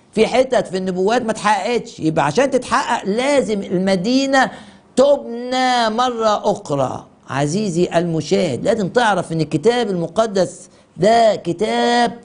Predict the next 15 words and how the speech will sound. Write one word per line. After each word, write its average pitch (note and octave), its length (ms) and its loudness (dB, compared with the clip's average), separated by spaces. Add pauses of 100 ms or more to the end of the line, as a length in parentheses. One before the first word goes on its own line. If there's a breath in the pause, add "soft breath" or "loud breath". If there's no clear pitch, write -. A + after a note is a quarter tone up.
صادق. F3+ 1120 2 (960 soft breath)
كل C#4 300 4
النبوات A3 840 -2
اللي F#3 120 -2
اتقالت A3+ 640 0
فيه، C#4+ 680 4 (2000)
اللي F3 140 4
ات-، - 300 -8 (100)
كلها C#4 880 0 (1160)
ستتحقق، F#3+ 1300 -2 (1000)
في C4 260 2
منها C#4 340 4
جزء، A#3 640 0 (120)
آه، D3+ 140 0
تحقق، D#4+ 840 0